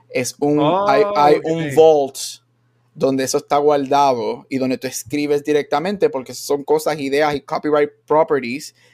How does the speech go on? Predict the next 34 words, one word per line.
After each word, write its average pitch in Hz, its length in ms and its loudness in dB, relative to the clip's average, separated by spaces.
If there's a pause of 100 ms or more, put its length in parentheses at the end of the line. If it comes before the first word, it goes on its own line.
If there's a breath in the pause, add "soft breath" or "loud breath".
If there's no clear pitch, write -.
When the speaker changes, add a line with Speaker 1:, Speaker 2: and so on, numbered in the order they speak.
Speaker 1:
que 143 100 -4
se 139 80 -4
tienen 127 240 -6
que 143 120 -6
mantener 147 380 -4
safe. - 540 -10 (640 soft breath)
So, - 180 -2
tú 143 100 -4
escribes, 156 720 0 (200)
por 123 160 -4
decirlo 135 300 -2
así, 170 460 -2
en 131 180 -4
una 131 200 -2
plataforma 147 880 0 (160)
específica 117 840 -6 (100)
donde 127 320 -2
Speaker 2:
Yo 127 60 -2
no 127 60 -4
Speaker 1:
monitorea 127 480 0
Speaker 2:
llego. 160 120 4
Speaker 1:
lo 135 60 -2
que 123 80 -10
tú 131 60 -12
escribes 160 340 0
o 139 100 -6
no 117 60 -8
escribes. - 600 -16 (540 loud breath)
Da, 151 380 2
dicho 175 440 2
eso, 160 500 2 (180)
again, 127 500 -2 (340)
estoy - 180 -8
contigo. 147 580 0